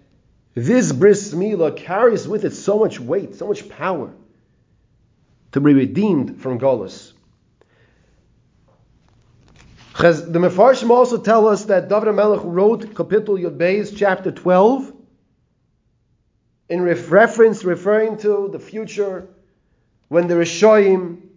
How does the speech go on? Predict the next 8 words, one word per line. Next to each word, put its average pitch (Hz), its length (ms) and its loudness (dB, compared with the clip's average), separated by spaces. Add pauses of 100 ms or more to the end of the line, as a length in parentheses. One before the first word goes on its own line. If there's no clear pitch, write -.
(360)
the 139 80 -10
Bali 180 340 0
Lashon 175 320 0
Hara, 185 460 2 (1160)
will 170 160 2
attack 190 460 -2
those 196 580 -4 (680)
tzaddikim, 185 1000 0